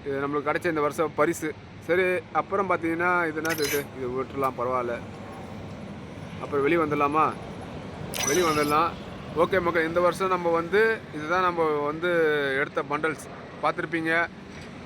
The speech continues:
பார்த்துட்டு உங்களோட மேலான கருத்துக்களை சொல்லுங்க. பிடிச்சிருந்தா லைக் பண்ணுங்க, ரொம்ப பிடிச்சிருந்தா கமெண்ட் பண்ணுங்க, ரொம்ப, ரொம்ப பிடிச்சிருந்தா சப்ஸ்கிரைப் பண்ணி சப்போர்ட் பண்ணுங்க மக்களே. அப்புறம் வேற என்ன மிஸ்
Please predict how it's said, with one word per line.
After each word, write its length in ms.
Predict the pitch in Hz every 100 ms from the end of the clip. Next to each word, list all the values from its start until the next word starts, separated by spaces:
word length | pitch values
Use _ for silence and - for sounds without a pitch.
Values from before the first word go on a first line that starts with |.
| -
பார்த்துட்டு 420 | 139 165 170 160 180 170
உங்களோட 280 | 156 151 143
மேலான 320 | 143 156 165
கருத்துக்களை 400 | 156 151 151 156
சொல்லுங்க. 460 | 143 151 151 156 151 131 170
பிடிச்சிருந்தா 380 | 185 202 190 170
லைக் 160 | 180 180
பண்ணுங்க, 280 | 170 175 160
ரொம்ப 200 | 160 196
பிடிச்சிருந்தா 380 | 170 170 165 156
கமெண்ட் 220 | 165 160
பண்ணுங்க, 220 | 156 160
ரொம்ப, 180 | 147 165
ரொம்ப 160 | 175 170
பிடிச்சிருந்தா 400 | 151 147 160 190
சப்ஸ்கிரைப் 340 | 147 - 160
பண்ணி 160 | 156 147
சப்போர்ட் 180 | 151 135
பண்ணுங்க 160 | 131
மக்களே. 320 | 127 131 180 214 - - - - - - -
அப்புறம் 420 | - 170 180 175
வேற 240 | 151 175 180
என்ன 460 | 175 185 185 175 165
மிஸ் 180 | 156